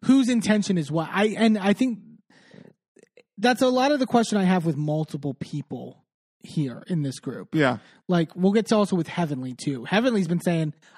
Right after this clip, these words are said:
Speaker 1: a lot, as she usually does, online after the fact. So
Speaker 2: Mm-hmm.
Speaker 1: I think that also has been adding to things. Um, we start the episode sort of in the main with,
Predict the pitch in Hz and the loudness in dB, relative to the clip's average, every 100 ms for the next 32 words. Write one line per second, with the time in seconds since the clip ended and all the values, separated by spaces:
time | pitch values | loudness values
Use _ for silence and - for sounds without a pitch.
0 | - 170 175 156 160 151 - 117 139 202 | -6 -2 0 0 -2 -8 -10 -8 -4 0
1 | 190 156 151 - _ - 151 196 185 180 | 0 0 -2 -10 _ -8 -4 0 2 2
2 | 175 170 165 170 156 165 175 - 135 135 | 2 0 0 -2 0 0 0 -4 -6 -4
3 | 135 131 131 135 160 165 147 143 147 139 | -2 -2 -2 -2 -2 -2 -4 -6 -6 -6
4 | 139 131 127 123 _ _ - 156 147 143 | -4 -4 -6 -8 _ _ -6 -4 -4 -6
5 | 135 131 127 123 123 139 - - - - | -6 -8 -10 -12 -14 -16 -18 -20 -20 -20
6 | _ 220 220 214 175 220 214 - 247 269 | _ 2 4 4 4 4 4 4 2 4
7 | 233 220 180 202 170 190 170 156 147 143 | 2 2 2 2 2 2 0 0 -2 -2
8 | 143 135 135 - _ _ _ 156 175 202 | -2 -4 -8 -14 _ _ _ -18 -2 -2